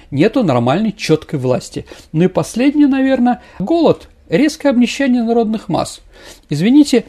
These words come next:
революция на сытый желудок не бывает. Когда есть нечего, тогда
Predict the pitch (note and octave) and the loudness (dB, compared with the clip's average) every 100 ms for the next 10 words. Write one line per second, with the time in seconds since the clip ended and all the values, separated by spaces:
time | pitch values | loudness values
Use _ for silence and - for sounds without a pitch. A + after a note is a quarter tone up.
0 | - - E3+ F#3+ B3 D4 - F#3 D#3+ F#3+ | -8 -2 0 2 4 4 2 -4 -2 -2
1 | D#3 C3+ D#3 D#3+ B2+ B2+ E3+ A#3+ B3+ F3 | -2 -2 0 0 -2 -4 -4 -4 -2 0
2 | - - - _ _ _ _ _ - D#3+ | -2 -6 -16 _ _ _ _ _ -4 -2
3 | G3 F#3+ G#3+ - G3+ B3+ - F#3+ - C3 | 0 0 -2 -2 0 0 0 -2 -2 -4
4 | C#3 A3+ | -4 -6